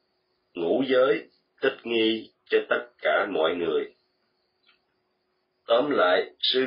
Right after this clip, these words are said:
cả giải thích, nếu một người thất bại trong việc giữ gìn, không phạm lỗi lầm trong sự cư xử, thì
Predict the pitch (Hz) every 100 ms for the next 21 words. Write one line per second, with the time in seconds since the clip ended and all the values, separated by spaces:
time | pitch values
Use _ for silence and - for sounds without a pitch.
0 | - - 90 - 90 87 123 151 - -
1 | _ _ _ _ _ 127 131 160 127 92
2 | - - 98 92 90 - 156 151 - -
3 | - - - _ _ - 120 120 107 82
4 | 87 - _ - 80 82 - 95 85 80
5 | 80 _ _ _ _ _ _ - - -
6 | 120 117 - 82 85 92 78 85 104 87
7 | 78 76 - _ - 107 107 107 - -
8 | - - 113 110 - 78 90 - _ _
9 | _ _ _ _ _ -